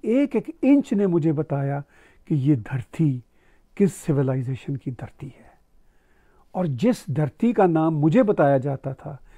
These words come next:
कि ये अब पाक हो गई है, the word पाक itself based on hatred, ये जो पाक का वर्ड है,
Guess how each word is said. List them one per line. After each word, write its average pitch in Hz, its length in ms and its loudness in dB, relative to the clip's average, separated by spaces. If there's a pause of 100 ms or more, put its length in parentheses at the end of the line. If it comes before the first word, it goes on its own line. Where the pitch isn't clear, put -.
(260)
कि 165 60 2
ये 151 300 2
अब 156 280 -2 (160)
पाक 220 340 6
हो 143 200 -2
गई 131 200 -8
है, 123 320 -18 (920)
the 151 200 0
word 202 360 2 (160)
पाक 202 360 2 (140)
itself 208 480 2 (1000)
based 226 400 6
on 165 220 2 (120)
hatred, - 480 -6 (600)
ये 180 100 2
जो 196 300 4 (180)
पाक 220 340 6
का 220 80 8
वर्ड 156 300 4
है, 151 260 -2